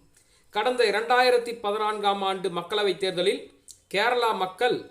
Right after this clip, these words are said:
பதினோரு சதவீத வாக்குகளை பாஜகவுக்கு வாரி வழங்கினார்கள் எனவும், இரண்டாயிரத்தி பத்தொன்பதாம் ஆண்டில்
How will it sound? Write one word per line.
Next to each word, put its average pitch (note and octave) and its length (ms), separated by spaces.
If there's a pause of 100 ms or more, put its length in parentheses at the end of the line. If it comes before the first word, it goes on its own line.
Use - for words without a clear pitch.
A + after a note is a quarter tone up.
(280)
பதினோரு C4 440
சதவீத A3 300
வாக்குகளை F3+ 760
பாஜகவுக்கு F#3 1040
வாரி F3 360
வழங்கினார்கள் F3 600
எனவும், C#3+ 500 (460)
இரண்டாயிரத்தி B3 720
பத்தொன்பதாம் A3 540
ஆண்டில் F#3+ 540